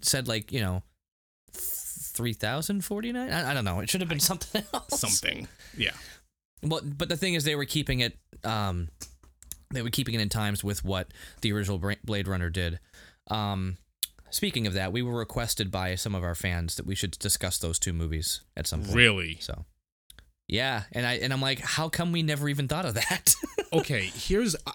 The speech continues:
Speaker 2: I
Speaker 1: We've,
Speaker 2: kn-
Speaker 1: we've talked about those movies multiple times.
Speaker 2: Okay, here's,
Speaker 1: But
Speaker 2: here's my thing. I'll talk about them. I have no problem with that. I respect the first Blade Runner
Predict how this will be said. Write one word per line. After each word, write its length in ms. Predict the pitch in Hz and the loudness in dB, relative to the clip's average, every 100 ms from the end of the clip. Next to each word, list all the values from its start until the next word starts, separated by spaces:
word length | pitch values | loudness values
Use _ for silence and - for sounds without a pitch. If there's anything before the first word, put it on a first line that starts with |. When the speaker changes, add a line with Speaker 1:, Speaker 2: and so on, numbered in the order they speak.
| - | 2
Speaker 2:
I 100 | 175 | 4
Speaker 1:
We've, 100 | - 220 | 6 4
Speaker 2:
kn- 80 | 180 | 2
Speaker 1:
we've 140 | 175 | 2
talked 260 | 208 285 - | 0 0 0
about 220 | 170 131 | 0 0
those 180 | 127 123 | -2 0
movies 240 | 123 117 | 0 2
multiple 340 | 127 131 110 113 | 0 -2 -4 -4
times. 360 | 190 214 120 | -2 -2 2
Speaker 2:
Okay, 400 | 160 - 104 78 - - | 2 2 0 -2 -6 -10
here's, 520 | - 185 226 160 - | -2 2 2 0 -4
Speaker 1:
But 120 | 139 | -2
Speaker 2:
here's 360 | 165 185 170 139 | 2 2 2 2
my 160 | 135 | 0
thing. 360 | 110 104 85 71 _ | 0 -2 -4 -6 _
I'll 140 | 101 147 | -4 -4
talk 300 | 131 113 147 | -4 -2 0
about 240 | 156 160 | 0 2
them. 240 | 214 220 - - - 117 | 2 2 0 -16 -6 -2
I 80 | |
have 160 | 117 127 | 0 0
no 120 | 110 | -2
problem 360 | 90 101 107 120 | -4 -4 -2 -2
with 160 | 131 | -2
that. 320 | 156 160 185 - - - _ _ - - _ _ _ _ _ - | -2 -2 -4 -8 -20 -20 _ _ -20 -20 _ _ _ _ _ 2
I 540 | 131 156 180 202 196 - - | 4 4 2 0 -4 -8 -8
respect 880 | 120 110 - - 120 110 - - - _ | -4 -2 -2 -2 -4 -4 -6 -14 -14 _
the 80 | 123 | -6
first 340 | - 123 113 110 | -4 -2 -4 -4
Blade 240 | 110 107 | -4 -2
Runner 360 | 113 120 131 | 0 0 0